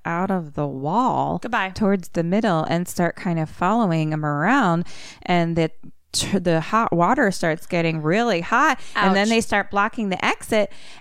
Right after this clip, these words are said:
Speaker 1: And then we hear Pennywise. Just wanted to say hello.
Speaker 2: I
Speaker 1: And a little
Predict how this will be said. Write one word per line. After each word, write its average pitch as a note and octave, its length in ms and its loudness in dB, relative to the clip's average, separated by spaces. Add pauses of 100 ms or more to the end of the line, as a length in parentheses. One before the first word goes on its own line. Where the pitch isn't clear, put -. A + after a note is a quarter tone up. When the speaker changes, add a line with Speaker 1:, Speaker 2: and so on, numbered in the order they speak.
(120)
Speaker 1:
And G#3+ 260 2
then A3+ 540 4 (800)
we G#3+ 200 2
hear B3 220 2
Pennywise. A#3+ 800 0 (2000)
Just D3+ 240 0
wanted D#3+ 240 2
to E3 60 -2
say F#3 220 2
hello. G#3+ 480 4
Speaker 2:
I A3+ 320 4 (320)
Speaker 1:
And F3 120 2
a E3+ 60 2
little F3 300 2